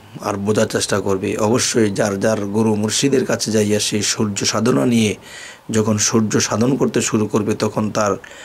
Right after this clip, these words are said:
নিদ্রা যখন আসবে, ধ্যানের দেশে যখন যাবে, তখন তার ভিতরের সূর্যটা জেগে উঠবে। তখন সেই সূর্যটা দেখে বলে দিতে পারবে যে আমার হায়াতের কয়দিন বাকি।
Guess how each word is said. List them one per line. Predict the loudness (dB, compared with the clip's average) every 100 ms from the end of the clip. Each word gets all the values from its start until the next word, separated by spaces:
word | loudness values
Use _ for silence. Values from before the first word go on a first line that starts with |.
| -20 -18 -4
নিদ্রা | 2 4 4 4
যখন | 4 2 2 0
আসবে, | 0 -2 -4
ধ্যানের | -2 0 2 2
দেশে | 2 2
যখন | 2 0 -2
যাবে, | 0 0 0
তখন | 0 -2 -2 -4 -2
তার | -2 0
ভিতরের | -2 0 0 0
সূর্যটা | 0 0 0 2 0 0
জেগে | 0 2 4
উঠবে। | 4 2 0 -2 -4 -18 -18 -12
তখন | -6 -2 0
সেই | 0 0 0 0
সূর্যটা | 0 0 0 -2 -2
দেখে | 0 0 2
বলে | 2 4 2
দিতে | 2 0
পারবে | 0 0 0 -2 -4 -12 -18 -14 -6
যে | -2 0
আমার | 2 0
হায়াতের | 0 0 0 0 -4
কয়দিন | -2 -2 -2 -4 -2
বাকি। | -4 -4 -10